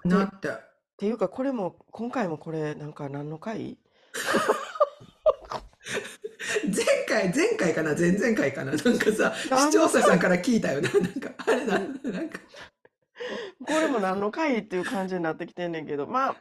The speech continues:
Speaker 2: まあ、ちょっと気を取り直していきましょうか。
Speaker 1: そうね。
Speaker 2: そうね。まあ、でも、そう、そう、そんな感じ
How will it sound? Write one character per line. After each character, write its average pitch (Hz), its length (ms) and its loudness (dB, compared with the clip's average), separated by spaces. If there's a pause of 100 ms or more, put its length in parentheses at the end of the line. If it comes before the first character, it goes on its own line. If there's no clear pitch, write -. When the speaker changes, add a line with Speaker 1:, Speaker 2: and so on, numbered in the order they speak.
Speaker 2:
ま 214 340 0
あ、 165 40 -8
ち 196 80 -8
ょ - 20 -4
っ 185 40 -6
と 160 140 -4 (140)
気 185 160 -4
を 185 60 -2
取 - 160 -4
り 139 40 -8
直 147 160 -6
し - 40 -14
て 143 80 -6
い 139 40 -6
き - 80 -6
ま 147 120 -2
し - 80 -8
ょ 139 60 -2
う 135 40 -4
か。 - 220 -6
Speaker 1:
そ - 120 -12
う 285 40 -10
ね。 190 340 -6
Speaker 2:
そ 208 240 2
う 151 40 2
ね。 185 200 -2
ま 294 120 2
あ、 285 40 2
で 339 100 2
も、 233 100 0
そ 330 240 4
う、 254 40 -4
そ 240 160 4
う、 - 40 0
そ 311 120 -2
ん 311 60 0
な 302 120 0
感 285 220 2
じ 269 200 -2